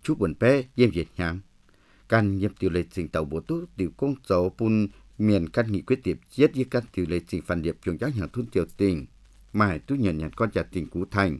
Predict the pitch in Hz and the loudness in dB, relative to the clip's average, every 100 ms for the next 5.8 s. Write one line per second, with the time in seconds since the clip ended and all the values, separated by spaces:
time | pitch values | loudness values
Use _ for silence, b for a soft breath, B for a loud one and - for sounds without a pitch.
0 | - 127 110 80 69 - _ _ 104 95 | -6 -4 -2 -2 -4 -8 _ _ 0 0
1 | - 98 92 101 104 87 - 139 120 - | 2 4 4 2 0 -2 -2 -2 -2 -2
2 | 113 131 95 76 - - 87 76 - - | -4 -2 -2 -4 -6 -2 0 0 -6 -2
3 | 110 135 113 B B B - 120 107 90 | 4 4 4 B B B 2 4 4 0
4 | 80 - - 101 104 107 101 95 - 95 | -4 -6 0 0 2 2 4 2 -4 -4
5 | 87 - 87 90 92 - 101 98 | -4 -2 0 0 -4 0 4 4